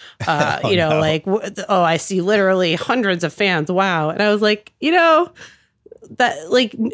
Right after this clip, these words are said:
Speaker 1: who are you trying to upset? I don't know. It's like, who are you insulting here? Like, the fans don't care. Their team's doing well.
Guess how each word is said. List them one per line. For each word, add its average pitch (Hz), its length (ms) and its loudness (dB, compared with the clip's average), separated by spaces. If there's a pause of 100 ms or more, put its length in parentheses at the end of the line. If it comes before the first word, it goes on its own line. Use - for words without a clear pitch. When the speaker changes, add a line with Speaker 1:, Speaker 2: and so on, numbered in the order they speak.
(140)
Speaker 1:
who 285 140 0
are 359 120 2
you 381 160 4
trying 254 360 0
to 214 220 0
upset? 202 640 -2 (880)
I 247 100 0
don't 240 120 4
know. 180 100 2
It's 202 200 -2
like, 202 260 0 (240)
who 277 240 -4
are 311 80 0
you 285 180 2
insulting 214 600 0
here? 160 440 0 (120)
Like, 180 220 -4
the 196 80 0
fans 233 360 0
don't 170 220 0
care. 156 260 -2
Their 175 160 0
team's 190 320 -2
doing 151 260 -2
well. 143 420 -2